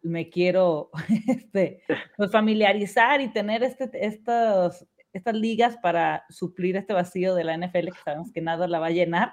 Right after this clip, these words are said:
<laughs> pero, pues, si nos gusta la N F L, nos va a gustar, y sobre todo también en la, el tema de la Liga Mexicana, pues, apoyar también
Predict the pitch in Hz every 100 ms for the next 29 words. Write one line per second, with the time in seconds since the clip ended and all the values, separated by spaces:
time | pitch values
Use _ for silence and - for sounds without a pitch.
0 | - 220 208 214 226 233 - - - 220
1 | - 226 202 202 170 - 240 226 240 240
2 | - 254 233 240 214 208 196 247 392 -
3 | 160 165 147 175 180 180 185 180 - 175
4 | 165 156 165 185 170 165 170 _ 160 151
5 | 139 139 135 127 160 156 160 147 139 147
6 | 143 165 165 147 - 156 180 170 151 -
7 | 143 143 143 160 156 160